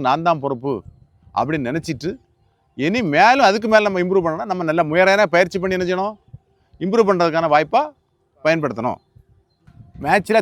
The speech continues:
தவறு நடக்க வாய்ப்பு இருக்கு, வாய்ப்பு இருக்குல்ல, இல்லையா? அதை யார் திருத்தணும்? நீ தான் திருத்தணும். அடுத்தவன் வந்து நம்ம தப்பை சரி பண்ணுவாங்க, தப்பை திருத்துவாங்க, என்ன செய்யக்கூடாது,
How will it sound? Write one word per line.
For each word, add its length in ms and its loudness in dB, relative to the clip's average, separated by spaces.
தவறு 240 2
நடக்க 240 2
வாய்ப்பு 220 2
இருக்கு, 160 -8
வாய்ப்பு 180 -2
இருக்குல்ல, 240 2
இல்லையா? 180 0
அதை 180 2
யார் 240 4
திருத்தணும்? 360 2
நீ 60 -4
தான் 140 4
திருத்தணும். 300 -4
அடுத்தவன் 460 4
வந்து 260 -2
நம்ம 140 2
தப்பை 260 2
சரி 200 2
பண்ணுவாங்க, 320 0
தப்பை 220 2
திருத்துவாங்க, 400 0
என்ன 120 -2
செய்யக்கூடாது, 380 4